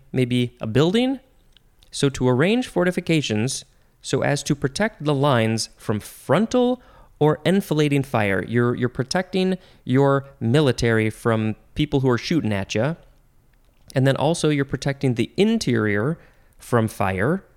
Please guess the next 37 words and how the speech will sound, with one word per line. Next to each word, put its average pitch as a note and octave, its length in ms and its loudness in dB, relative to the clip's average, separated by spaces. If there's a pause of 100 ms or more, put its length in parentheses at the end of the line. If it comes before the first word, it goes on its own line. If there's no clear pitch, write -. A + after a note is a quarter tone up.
(440)
a-, G2+ 100 -4 (160)
again, G#2 320 -2
like G2 260 -4 (180)
gunfire G#2 580 0
or G#2 300 -4 (280)
arrow G#2 360 2
fire, G#2+ 440 -2 (640)
and B2 140 2
then C3+ 80 4
also D#3 260 2
from B2+ 220 0
above A#2+ 380 2
or B2+ 100 4
behind. B2+ 560 -4 (1120)
Hmm. G#2 140 -4 (140)
I - 80 0
think C#4+ 200 0
I G#3+ 40 4
need D#3+ 140 4
a B2 60 4
little E3 220 2
bit C#3+ 280 -2 (140)
of A#2 260 0
a A#2 140 0 (140)
context - 1120 -6
how B2+ 140 -2
you A#2+ 220 0
would G#2+ 100 -4
use A#2+ 320 -2
this - 440 -4 (420)
enfilade. A#2+ 1200 0 (460)
So - 140 2
it's G#3+ 140 0
just C4 160 -4
the D3+ 120 0
act C3 280 -2
of, A2 280 -2